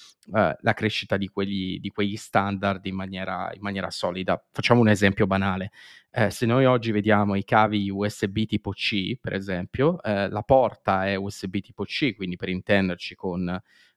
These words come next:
l'attacco, eh, reversibile, non come i vecchi, i vecchi tipi U S B A, ma esistono una cosa come cinque, sei, sette standard diversi per il medesimo cavo, cioè,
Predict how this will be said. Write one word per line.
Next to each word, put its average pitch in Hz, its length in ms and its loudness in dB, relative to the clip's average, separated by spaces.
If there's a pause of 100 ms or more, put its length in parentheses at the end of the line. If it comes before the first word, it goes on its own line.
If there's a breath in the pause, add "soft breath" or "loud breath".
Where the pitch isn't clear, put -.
l'attacco, 101 1300 0
eh, 98 540 0
reversibile, 107 1000 2
non 104 180 2
come 101 220 -2
i - 20 0
vecchi, 98 720 -4
i 98 80 -10
vecchi 101 280 -8
tipi 98 340 -12
U 95 140 -10
S 92 220 -14
B 98 240 -6
A, 107 200 0 (380 soft breath)
ma 151 400 0
esistono 135 580 -6
una 127 180 0
cosa 110 360 2
come 104 220 0
cinque, 151 640 0
sei, 120 380 2
sette - 420 -2
standard 113 540 2
diversi 113 480 -2
per 120 100 6
il 110 100 0
medesimo 101 400 -2
cavo, 90 280 -4
cioè, 104 240 0